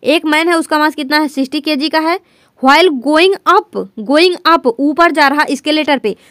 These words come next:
तो मैंने आपको क्या बताया, जब एक व्यक्ति ऐसे ऐसे सीढ़ियों पे जा रहा, तो उसका जो, मतलब वो ऊपर की तरफ में बढ़ रहा ना,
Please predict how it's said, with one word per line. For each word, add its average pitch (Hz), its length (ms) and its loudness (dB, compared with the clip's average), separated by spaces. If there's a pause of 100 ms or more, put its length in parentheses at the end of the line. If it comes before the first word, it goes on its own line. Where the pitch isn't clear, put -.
तो 240 60 -4
मैंने 262 180 2
आपको 320 180 0
क्या 339 180 4
बताया, 277 220 2
जब 269 220 0
एक 320 180 0
व्यक्ति 269 320 0
ऐसे 302 240 0
ऐसे 302 160 -2
सीढ़ियों 277 300 0
पे 302 100 -4
जा 269 200 2
रहा, 302 240 0 (360)
तो 311 80 -2
उसका 277 420 -2
जो, 370 360 0 (280)
मतलब 254 240 0
वो 359 160 2
ऊपर 294 240 0
की 339 140 0
तरफ 302 420 -2
में 277 120 4
बढ़ 233 140 2
रहा 220 180 -4
ना, 339 240 0